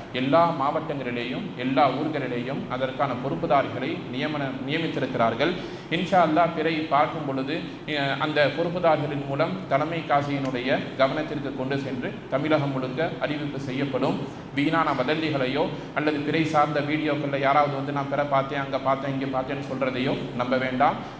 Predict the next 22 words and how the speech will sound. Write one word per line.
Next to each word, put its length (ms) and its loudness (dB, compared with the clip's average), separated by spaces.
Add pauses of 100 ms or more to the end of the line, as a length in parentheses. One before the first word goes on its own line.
அதிகாரப்பூர்வமான 880 2
அறிவிப்பு 540 2 (260)
காசியிடத்திலிருந்து 840 0
வரும் 280 0
பொழுது 360 0 (140)
இன்ஷா 280 2
அல்லாஹ் 240 4
தொலைக்காட்சியின் 580 0
வாயிலாக, 520 2
மொபைல்களின் 540 -2
வாயிலாக, 540 4 (340)
பள்ளிவாசலின் 580 2
வாயிலாக, 500 4
உலமாக்க, 540 0
ஜமாத் 300 0
உலமா 240 -2
சபையின் 380 -2
வாயிலாக 500 4 (280)
உங்களுக்கு 340 -2
முறையான 500 2
அறிவிப்பு 520 0
செய்யப்படும். 640 -2